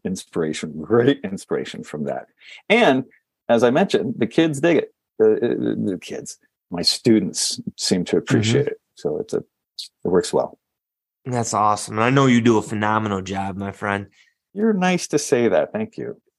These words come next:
Speaker 2: Now, let me ask you this here real quick. Last, like, teaching related question, then we'll get into some other fun ones. Marketing wise, or the other instruction based content area that you're focused on,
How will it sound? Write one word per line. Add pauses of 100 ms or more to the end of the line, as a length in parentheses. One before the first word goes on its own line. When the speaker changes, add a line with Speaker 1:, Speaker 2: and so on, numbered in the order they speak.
(120)
Speaker 2:
Now,
let
me
ask
you
this
here
real
quick.
Last,
like,
teaching
related
question,
then
we'll
get
into
some
other
fun
ones. (420)
Marketing
wise, (120)
or (120)
the
other (200)
instruction
based
content
area (360)
that
you're
focused
on,